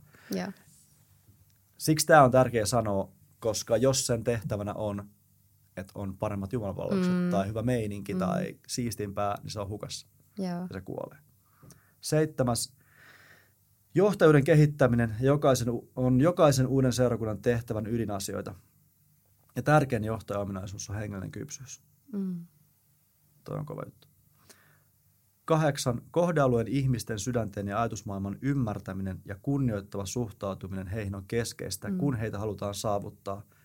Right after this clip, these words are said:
Speaker 2: tehokkaasti evankelioimalla. Tää oli hyvä pointti, tää sun tutkimus, minkä teitte Julian
Speaker 1: Mm.
Speaker 2: kanssa.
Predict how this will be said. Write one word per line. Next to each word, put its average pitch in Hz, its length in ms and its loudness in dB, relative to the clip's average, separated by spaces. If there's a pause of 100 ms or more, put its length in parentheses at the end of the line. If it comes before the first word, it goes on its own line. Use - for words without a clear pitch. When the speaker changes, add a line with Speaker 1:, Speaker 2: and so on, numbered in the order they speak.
(160)
Speaker 2:
tehokkaasti 107 640 -6
evankelioimalla. 104 680 -10 (1080)
Tää 110 80 -4
oli 110 100 0
hyvä 117 140 0 (100)
pointti, 107 220 -2
tää 104 140 -4
sun 98 160 -10
tutkimus, - 480 -6
minkä 104 180 -10
teitte 110 260 -10
Julian 98 240 -2
Speaker 1:
Mm. 95 140 -4
Speaker 2:
kanssa. - 200 -12